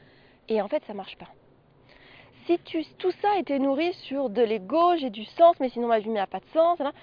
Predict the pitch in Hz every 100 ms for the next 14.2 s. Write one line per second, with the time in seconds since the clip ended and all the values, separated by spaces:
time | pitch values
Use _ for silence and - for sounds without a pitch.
0 | - - - 285 302 359 427 294 - 247
1 | 240 202 254 339 - 381 349 277 254 233
2 | 247 262 226 214 - 294 294 - 381 349
3 | - 320 - 294 311 233 - 233 240 247
4 | - 262 240 - 208 185 - - 196 311
5 | 233 175 165 - - - - - 214 370
6 | - - - - - - - - _ -
7 | 208 - 202 214 294 285 190 175 185 151
8 | 180 - 214 160 - - 226 320 370 -
9 | - - 587 523 - - - - 254 254
10 | 240 226 226 - 294 311 269 311 285 233
11 | - - - 180 170 185 180 180 175 214
12 | - 330 508 - - _ _ _ _ -
13 | - _ 233 240 320 339 - - 320 294
14 | 294